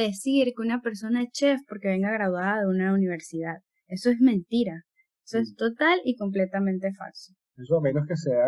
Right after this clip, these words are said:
Speaker 2: que, que tu papá es el que te está mostrando, mostrando el mo-, "Te voy a montar un restaurante".
Speaker 1: Sí.
Speaker 2: Entonces ya, yo salí,
Speaker 1: Exacto.
Speaker 2: salí de la escuela y
Speaker 1: Exacto,
Speaker 2: me
Speaker 1: que tú,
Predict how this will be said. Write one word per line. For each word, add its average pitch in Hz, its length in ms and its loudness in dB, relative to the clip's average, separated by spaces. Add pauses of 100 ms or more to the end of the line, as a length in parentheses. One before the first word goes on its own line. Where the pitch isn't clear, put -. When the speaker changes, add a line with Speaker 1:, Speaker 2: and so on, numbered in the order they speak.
Speaker 2:
que, 139 180 0
que 123 120 -8
tu 127 100 -10
papá 117 320 -4
es 127 60 -2
el 147 80 0
que 156 60 0
te 143 80 -2
está 139 140 -6
mostrando, 131 360 -4 (100)
mostrando 139 480 0
el 143 100 0
mo-, 131 200 0
"Te 123 80 -4
voy 143 100 6
a - 40 4
montar 202 220 2
un 196 60 -8
restaurante". 175 480 0
Speaker 1:
Sí. 190 260 2 (320)
Speaker 2:
Entonces 131 380 -10
ya, 127 100 -6 (100)
yo 110 80 -12
salí, - 140 0 (240)
Speaker 1:
Exacto. 202 160 -2 (400)
Speaker 2:
salí 131 160 -4
de 127 120 -4
la 170 80 0
escuela 175 280 6
y - 40 4
Speaker 1:
Exacto, 220 220 6
Speaker 2:
me 147 60 0
Speaker 1:
que 226 200 6
tú, 247 420 6